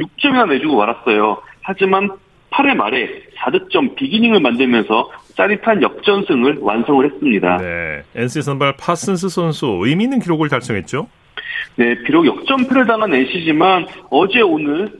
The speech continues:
Speaker 1: 외국인 원투펀치의 기량은 다시 확인했습니다.
Speaker 2: 예.
Speaker 1: 어제 루친스키 선수에 이어서 오늘 파슨스 선수도 육 이닝 삼 실점으로 퀄리 스타트를 했습니다.
Speaker 2: 예.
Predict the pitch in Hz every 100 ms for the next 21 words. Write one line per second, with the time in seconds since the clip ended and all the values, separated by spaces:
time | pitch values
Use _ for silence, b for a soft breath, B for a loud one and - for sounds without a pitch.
0 | 117 139 165 175 214 127 135 254 - 254
1 | 240 - - 240 220 - 156 160 185 185
2 | 147 - 156 - 196 202 202 196 208 143
3 | 147 151 98 82 87 151 180 214 190 -
4 | - 226 - 214 208 202 202 139 139 139
5 | 147 127 147 180 - - 254 - 262 -
6 | 214 185 - 147 160 B B - 151 190
7 | 220 208 240 254 262 220 185 147 139 160
8 | - _ - 247 240 226 214 170 147 -
9 | 160 113 90 95 92 85 87 87 151